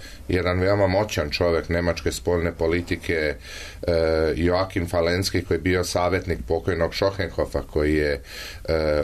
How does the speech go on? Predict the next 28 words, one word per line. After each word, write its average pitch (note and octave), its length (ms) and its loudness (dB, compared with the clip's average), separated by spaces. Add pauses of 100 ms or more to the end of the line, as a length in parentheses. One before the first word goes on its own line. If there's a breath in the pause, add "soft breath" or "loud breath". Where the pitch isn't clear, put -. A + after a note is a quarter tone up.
(100)
opet E2 380 0
bio E2+ 360 2
glavni E2+ 360 0
čovek F2 340 0
Angele F2 320 0
Merkel E2+ 400 -2
za D#2 120 0
spoljnu F#2 380 0
politiku, G#2+ 580 0
kada A2+ 260 0
smo G#2 180 0
prvi B2 260 2
put B2+ 180 0
dobili A2 420 2
papir, A2+ 480 2
e, G#2 60 -4 (960 loud breath)
na F2 160 2
kojem A2 320 0
je G#2 60 2
stajalo G#2 540 4
da F#2+ 140 4
će F2 400 0 (380 loud breath)
Srbija A#2 560 0
i F2+ 140 -2
Kosovo G#2 440 2
morati G2+ 460 4
da E2+ 120 2
potpišu G2 800 2